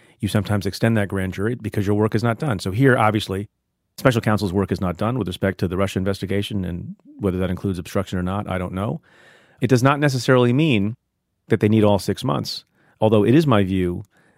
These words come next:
that there's gonna be some pressure, I think, on the prosecutors and the special counsel's office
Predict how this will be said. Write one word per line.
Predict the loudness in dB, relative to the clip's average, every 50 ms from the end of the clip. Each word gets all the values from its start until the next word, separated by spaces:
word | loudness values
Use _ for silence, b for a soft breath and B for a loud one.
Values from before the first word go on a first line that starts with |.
| b b
that | -4 -4 -2 0
there's | 0 2 2 2
gonna | 0 -2 -2
be | -2
some | -2 -2 -2 -2
pressure, | 0 0 0 0 0 0 -2 -2 -2 -4 -8 -12 _ _ _ _ _ _ _ _
I | -4
think, | -2 0 0 0
on | -2
the | -4
prosecutors | -2 0 0 0 0 -2 -2 -2 0 0 0 -2
and | -4
the | -6 -6
special | -6 -6 -6 -6
counsel's | -6 -6 -6 -4 -4 -4 -4 -2
office | -2 -4 -4 -6 -8 -8 -10 -14